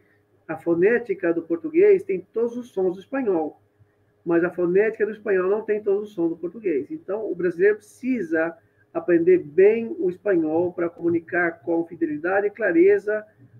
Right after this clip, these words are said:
o evangelho pra que o pessoal entenda. Não é, não é, nem todo mundo entende e comunicar de maneira, de qualquer maneira já é um mau sinal pra a fé que nós queremos compartilhar com eles.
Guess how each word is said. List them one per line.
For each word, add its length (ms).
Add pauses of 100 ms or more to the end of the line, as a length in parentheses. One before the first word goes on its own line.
(200)
o 340
evangelho 500
pra 140
que 100
o 40
pessoal 340
entenda. 420
Não 340
é, 360 (400)
não 360
é, 160
nem 180
todo 200
mundo 180
entende 600
e 340
comunicar 540
de 80
maneira, 640 (380)
de 80
qualquer 380
maneira 580
já 340
é 280
um 180
mau 280
sinal 680 (480)
pra 480
a 80
fé 500 (360)
que 80
nós 160
queremos 280
compartilhar 520
com 160
eles. 200